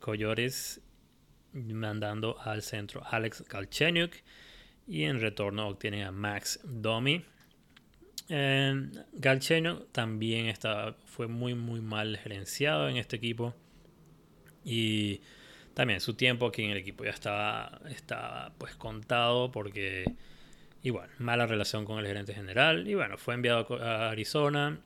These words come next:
Probablemente tenga la oportunidad de jugar centro y desarrollarse más en el centro. A cambio, Montreal, pues, obtiene un jugador rápido, un jugador bastante aguerrido, que a pesar de que los números no han dado, no han resultado los mejores,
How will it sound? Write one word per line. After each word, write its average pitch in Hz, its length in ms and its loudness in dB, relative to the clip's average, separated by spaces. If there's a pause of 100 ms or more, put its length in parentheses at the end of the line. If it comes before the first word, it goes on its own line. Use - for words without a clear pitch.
(220)
Probablemente 113 460 0
tenga 113 160 -2
la 113 60 0
oportunidad 104 420 -4
de 107 60 -2
jugar 104 260 0
centro 117 440 -2
y 113 40 0
desarrollarse 101 520 -4
más 110 160 -4
en 104 80 -6
el 95 100 -6
centro. 151 440 -2 (580)
A 110 140 2
cambio, 135 560 4 (920)
Montreal, 110 420 2
pues, 107 200 0
obtiene 107 440 0
un 110 80 -2
jugador 101 460 -2
rápido, 127 540 2
un 113 80 -2
jugador 107 320 -2
bastante 107 360 -6
aguerrido, 123 400 0
que 135 80 0
a 120 80 -4
pesar 131 320 2
de 175 80 0
que 160 120 -2
los 120 160 2
números 123 400 0
no 117 260 -4
han 117 360 -4
dado, 113 720 -2
no 107 100 -8
han 107 60 -8
resultado 110 420 -4
los 113 100 -2
mejores, 110 480 -2